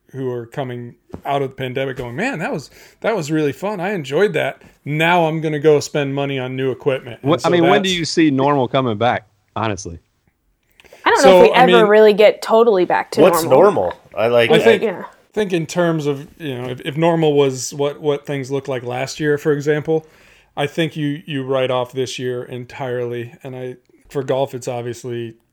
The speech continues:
Speaker 1: how, how soon is retail semi-normal so that, that companies can start st-, selling clubs and start p-, paying employees again and things like that. I mean, to me, it was crazy, uh, talking to the guys at Titleist, the ball plants are shut down. So which,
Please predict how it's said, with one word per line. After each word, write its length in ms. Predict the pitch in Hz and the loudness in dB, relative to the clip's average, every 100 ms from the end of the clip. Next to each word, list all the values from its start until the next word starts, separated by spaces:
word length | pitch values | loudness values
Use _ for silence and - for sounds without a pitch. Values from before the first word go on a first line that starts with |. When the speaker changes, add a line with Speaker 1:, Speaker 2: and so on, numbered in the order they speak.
| _ - 135 | _ -20 -20
Speaker 1:
how, 340 | - 127 127 - | -12 -8 -8 -6
how 160 | 139 | -6
soon 440 | 131 143 135 131 120 | -4 -6 -6 -10 -14
is 360 | - 120 120 120 | -16 -14 -14 -18
retail 920 | 131 127 123 135 139 - 127 117 110 113 _ _ _ | -18 -14 -8 -6 -6 -6 -4 -4 -8 -16 _ _ _
semi-normal 840 | - 135 120 120 120 123 120 117 | -8 -8 -8 -10 -10 -10 -10 -12
so 220 | - 123 | -10 -10
that, 340 | 120 120 _ - | -8 -10 _ -16
that 180 | 120 | -14
companies 440 | - 123 120 120 - | -12 -12 -10 -12 -14
can 100 | 120 | -14
start 320 | - 123 120 | -10 -8 -10
st-, 300 | - 127 - | -10 -12 -10
selling 320 | - 127 120 | -10 -8 -10
clubs 420 | 117 127 120 117 117 | -8 -6 -6 -8 -12
and 200 | 113 - - _ | -18 -20 -20 _
start 340 | - 151 143 | -2 -2 -2
p-, 100 | - 139 | -8 -10
paying 280 | - 139 135 | -6 -6 -6
employees 480 | 123 - 131 127 120 | -10 -6 -4 -4 -6
again 200 | 123 120 | -10 -10
and 120 | 117 | -12
things 180 | 123 120 | -12 -12
like 140 | 117 | -10
that. 280 | 127 123 120 | -8 -8 -8
I 40 | |
mean, 260 | 123 120 117 _ _ _ _ | -8 -10 -12 _ _ _ _
to 100 | 151 | 0
me, 140 | 165 | 2
it 60 | 170 | 2
was 100 | 147 | 0
crazy, 420 | - 170 170 156 | 2 2 2 0
uh, 300 | 143 135 131 - | -2 -4 -8 -6
talking 260 | 147 139 | -6 -4
to 60 | 135 | -6
the 80 | 135 | -4
guys 240 | 139 135 | -4 -4
at 80 | 127 | -8
Titleist, 420 | 135 151 127 - _ _ | -6 -6 -6 -12 _ _
the 80 | - | -4
ball 480 | 123 - 131 180 180 | -4 -6 -2 -2 -2
plants 320 | 135 113 - | -10 -14 -14
are 80 | 117 | -16
shut 280 | - 117 - | -14 -16 -16
down. 300 | 113 110 _ | -20 -20 _
So 320 | _ - 127 123 | _ -6 -6 -6
which, 260 | 123 - | -10 -14